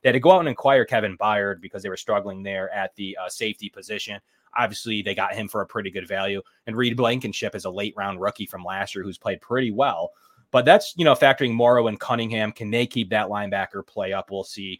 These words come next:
Hasn't been Cox's best year. They had to go out and <laughs> acquire Sweat. So they went all in. I mean, these weren't, you know, Byard and Sweat weren't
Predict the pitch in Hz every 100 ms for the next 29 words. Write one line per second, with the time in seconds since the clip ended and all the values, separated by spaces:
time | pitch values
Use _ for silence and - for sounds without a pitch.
0 | _ _ 120 120 110 98 - 104 107 -
1 | 98 101 92 - 104 98 98 95 - -
2 | 131 123 131 120 123 135 - 107 107 -
3 | - 104 101 - 113 147 226 147 104 92
4 | 110 98 92 95 110 143 180 165 - _
5 | _ _ 120 107 127 233 233 123 - -
6 | 117 143 - 107 120 185